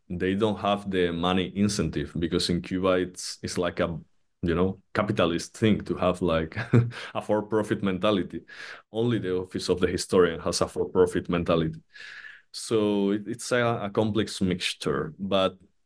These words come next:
if we want to use as, as an example, you mentioned, uh, José Miguel Gómez. José Miguel Gómez was a, a president, uh, during the Republic, and he was known to have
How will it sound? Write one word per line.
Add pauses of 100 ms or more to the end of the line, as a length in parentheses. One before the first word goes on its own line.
if
we
want
to
use
as,
as
an
example,
you
mentioned,
uh,
José
Miguel
Gómez. (640)
José
Miguel
Gómez
was
a, (120)
a
president, (240)
uh,
during
the
Republic, (1000)
and
he
was
known
to
have